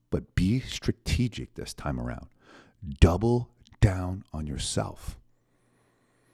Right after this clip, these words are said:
Don't get caught up into the hype. And if you want one of my five,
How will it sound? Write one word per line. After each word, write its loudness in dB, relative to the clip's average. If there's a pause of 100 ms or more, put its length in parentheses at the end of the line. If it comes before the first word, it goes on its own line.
(320)
Don't 6
get 6
caught 8
up 8
into 4
the 4
hype. -8 (960)
And -2
if -2
you 4
want 2
one 4
of 6
my 4
five, -2